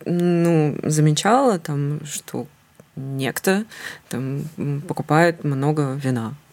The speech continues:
Да я же не буду спрашивать, там, что случилось? <laughs> Может быть, вам нужна помощь? Нет, я так, ну, это, это личные границы, да, вот как бы вот оно продается.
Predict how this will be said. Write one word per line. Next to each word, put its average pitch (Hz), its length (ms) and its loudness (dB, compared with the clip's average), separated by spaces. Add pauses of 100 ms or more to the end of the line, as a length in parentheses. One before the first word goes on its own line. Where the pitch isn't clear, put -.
(420)
Да 190 60 8
я 226 80 8
же 233 80 0
не 262 60 4
буду 254 240 4
спрашивать, 151 760 0
там, 131 560 -10 (800)
что - 240 2
случилось? 160 800 2 (160)
<laughs> 254 160 8
Может 269 240 2
быть, 202 180 -2
вам 190 160 4
нужна 175 300 4
помощь? 185 380 0 (360)
Нет, 185 320 4
я 147 80 -2
так, 165 220 -2
ну, 196 260 4
это, 175 320 2 (240)
это 147 240 2
личные 214 420 2
границы, 190 680 0
да, 196 240 2
вот 185 180 2
как 156 200 2
бы 143 80 2
вот 160 240 6
оно 220 200 4
продается. 196 760 0